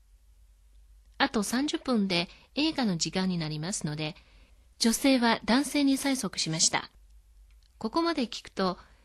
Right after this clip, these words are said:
彼らはこれから映画を見に行くことがお分かりになると思います。ところが、男性は、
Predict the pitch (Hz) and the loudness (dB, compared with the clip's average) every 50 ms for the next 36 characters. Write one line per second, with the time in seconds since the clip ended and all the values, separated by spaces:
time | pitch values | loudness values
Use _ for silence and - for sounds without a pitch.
0 | - - - - 277 277 262 226 190 170 160 160 - - 202 208 202 - 196 185 | -18 -10 -6 -4 -2 0 0 0 0 -2 -2 -4 -4 -6 -6 -8 -8 -6 -6 -6
1 | 175 165 - - - 262 294 302 285 - 220 185 180 175 196 233 254 247 220 208 | -6 -6 -6 -4 -2 -2 0 0 -2 -2 -4 -4 -2 0 0 0 0 0 -2 -2
2 | - - - - 220 - 254 240 190 165 165 - - - 190 202 208 214 - 214 | -4 -8 -14 -12 -10 -8 -6 -4 -4 -4 -4 -4 -4 -4 -4 -4 -4 -6 -6 -6
3 | 214 214 208 208 208 202 202 202 196 185 - 156 143 139 139 143 139 147 202 - | -4 -2 -2 0 0 0 -2 -2 -4 -6 -6 -8 -8 -8 -8 -10 -8 -8 -6 -8
4 | - - - _ _ _ _ - - - - - _ _ _ _ _ - _ _ | -8 -10 -14 _ _ _ _ -20 -20 -20 -20 -20 _ _ _ _ _ -20 _ _
5 | _ _ _ _ _ - 247 - 277 269 269 226 185 175 175 - - _ _ _ | _ _ _ _ _ -8 -6 -4 -4 -4 -2 -2 -2 -2 -2 -4 -10 _ _ _
6 | _ _ - - _ - 202 208 240 269 - - 254 240 220 202 190 175 | _ _ -20 -20 _ -6 -4 -4 -2 -4 -4 -4 -4 -2 0 0 0 -2